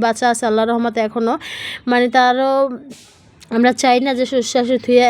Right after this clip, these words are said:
একা একা কোরবানি এদিকে দেয়। যেহেতু আমার দেবর এখনও বিয়ে করে না, আমি হচ্ছে সবার বড় বউ,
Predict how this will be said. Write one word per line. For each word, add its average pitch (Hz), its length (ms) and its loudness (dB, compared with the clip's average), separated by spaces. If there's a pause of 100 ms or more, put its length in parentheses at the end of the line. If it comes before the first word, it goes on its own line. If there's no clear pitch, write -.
একা 240 120 2
একা 247 160 -2
কোরবানি 240 360 -2
এদিকে 226 280 0
দেয়। 226 160 4
যেহেতু 233 320 2
আমার 226 180 -2
দেবর 226 280 2
এখনও 240 300 0
বিয়ে 247 260 0
করে 226 180 0
না, 233 140 -2
আমি 226 200 0
হচ্ছে 226 160 -4
সবার 226 260 -2
বড় 233 280 0
বউ, 226 220 2